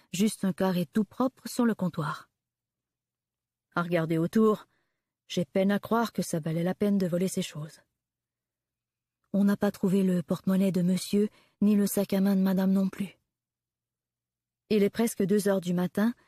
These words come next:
lorsqu'ils reviennent au poste de police. Jérôme donnerait sa chemise pour rentrer dormir, mais il sait très bien qu'il n'est pas prêt de poser la tête sur un oreiller. Pas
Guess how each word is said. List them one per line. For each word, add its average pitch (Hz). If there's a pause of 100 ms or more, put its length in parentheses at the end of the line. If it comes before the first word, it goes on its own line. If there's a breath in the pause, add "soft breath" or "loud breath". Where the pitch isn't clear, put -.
(160 soft breath)
lorsqu'ils 247
reviennent 214
au 185
poste 196
de 170
police. 151 (1000)
Jérôme 196
donnerait 185
sa 180
chemise 190
pour 170
rentrer 165
dormir, 160 (420)
mais 202
il 214
sait 220
très -
bien 180
qu'il 175
n'est 170
pas 165
prêt 175
de 160
poser 170
la 170
tête 202
sur 196
un 175
oreiller. 165 (720)
Pas 180